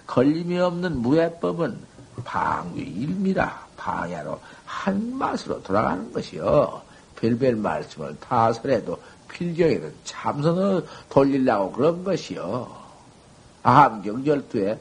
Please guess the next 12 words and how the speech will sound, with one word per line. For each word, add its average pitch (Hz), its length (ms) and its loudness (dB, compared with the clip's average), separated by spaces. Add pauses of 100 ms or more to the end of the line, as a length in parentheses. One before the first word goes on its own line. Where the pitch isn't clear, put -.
(220)
방등경 113 640 4
팔 147 300 0
년, 123 320 -4 (340)
별별 147 640 2
비유를 135 480 0
다 120 380 0
했지만은 123 1040 0 (240)
참선 170 760 2
필경 131 440 0 (680)
견성시켜서 123 1120 2
중생 113 420 -2
성불하게 110 640 2